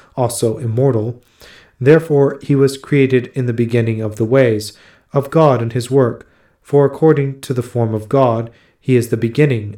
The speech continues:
that also speaks unto us, in which beginning God created the heaven and earth,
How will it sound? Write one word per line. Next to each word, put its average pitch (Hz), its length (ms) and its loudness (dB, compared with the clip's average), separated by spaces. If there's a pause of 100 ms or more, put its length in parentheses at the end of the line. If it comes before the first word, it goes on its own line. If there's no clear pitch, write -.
(140)
that 123 220 2
also 127 280 0
speaks 120 400 -4
unto 123 360 0
us, 117 260 -2 (360)
in 120 200 -2
which 120 320 0
beginning 120 600 -2
God 117 280 0
created 113 340 -2
the 117 100 0
heaven 110 300 -4
and 104 140 -4
earth, 127 320 0